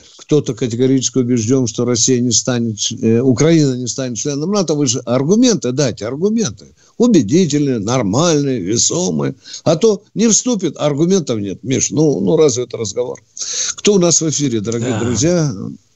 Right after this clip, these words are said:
Speaker 1: Телефон нас просят. Восемь,
Speaker 2: Восемь восемьсот
Speaker 1: восемьсот,
Speaker 2: двести
Speaker 1: двести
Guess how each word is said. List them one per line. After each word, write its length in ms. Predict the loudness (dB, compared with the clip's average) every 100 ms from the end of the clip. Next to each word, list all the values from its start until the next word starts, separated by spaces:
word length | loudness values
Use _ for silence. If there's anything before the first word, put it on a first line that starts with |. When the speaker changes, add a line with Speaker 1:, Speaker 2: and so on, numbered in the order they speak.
| _ _ _ -8 -6 -4
Speaker 1:
Телефон 600 | 0 4 4 4 4 2
нас 180 | 2 -2
просят. 520 | -2 -2 -2 -2 -6 -6
Восемь, 560 | -4 0 2 2 2
Speaker 2:
Восемь 580 | 2 2 2 -2 -4 -2
восемьсот 600 | 0 0 2 0 0 0
Speaker 1:
восемьсот, 580 | 0 0 0 2 2 2
Speaker 2:
двести 360 | 2 2 2
Speaker 1:
двести 60 | 2